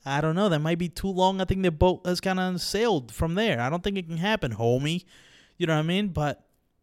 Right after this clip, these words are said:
they do say friendships, uh, you know, if a relationship starts as a friendship, it's, you know, it's bound to, like, last longer.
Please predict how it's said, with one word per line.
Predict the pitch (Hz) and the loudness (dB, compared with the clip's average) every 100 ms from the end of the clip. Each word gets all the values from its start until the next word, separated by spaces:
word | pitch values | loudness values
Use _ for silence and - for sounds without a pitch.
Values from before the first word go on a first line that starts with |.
| _ | _
they | 131 139 | -2 0
do | 175 262 | 2 2
say | - 196 | 4 2
friendships, | - 175 175 175 156 - - - | 2 0 0 -2 -2 -8 -16 -14
uh, | - 139 135 | -4 -4 -4
you | 143 139 | -4 -2
know, | 127 117 | 0 0
if | 143 | 0
a | |
relationship | 131 131 147 135 147 123 | 0 2 2 0 -2 0
starts | 143 135 - | 0 0 -2
as | 127 | -6
a | 117 | -4
friendship, | 135 135 - 113 101 | -4 -4 -2 -4 -2
it's, | 110 107 - - - 147 127 | -4 -6 -10 -12 -14 -18 -6
you | 120 | -4
know, | 113 113 | -2 -4
it's | |
bound | 113 117 120 117 | -4 -4 -4 -4
to, | 127 | -6
like, | 110 107 101 | -4 -6 -6
last | 113 123 110 - | -2 0 -2 -4
longer. | 131 143 110 92 | -2 -2 -4 -10